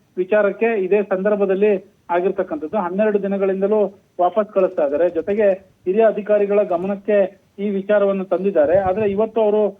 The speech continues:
ಹೋಗ್ತಾರೆ, ಆ ಗೆಜ್ಜೆಗಾರನಹಳ್ಳಿಗೆ ಹೋಗ್ತಾರೆ, ಜೊತೆಗೆ ಅಲ್ಲಿ ರೈತರ ಜೊತೆ ಮಾತನಾಡ್ತಾರೆ ಅನ್ನುವ ಮಾಹಿತಿ ಲಭ್ಯವಾಗಿರ್ತಕ್ಕಂಥದ್ದು.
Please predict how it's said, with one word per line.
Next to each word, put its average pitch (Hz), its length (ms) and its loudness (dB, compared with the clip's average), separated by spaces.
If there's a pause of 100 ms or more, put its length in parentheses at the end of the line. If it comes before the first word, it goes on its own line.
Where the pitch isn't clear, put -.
(220)
ಹೋಗ್ತಾರೆ, 208 560 0
ಆ - 300 -14
ಗೆಜ್ಜೆಗಾರನಹಳ್ಳಿಗೆ 196 720 -2
ಹೋಗ್ತಾರೆ, 185 480 -2
ಜೊತೆಗೆ 190 280 -4
ಅಲ್ಲಿ 190 180 0
ರೈತರ 185 340 -2
ಜೊತೆ 196 200 -4
ಮಾತನಾಡ್ತಾರೆ 190 600 -4
ಅನ್ನುವ 185 340 -2 (380)
ಮಾಹಿತಿ 196 300 -2
ಲಭ್ಯವಾಗಿರ್ತಕ್ಕಂಥದ್ದು. 180 1080 -2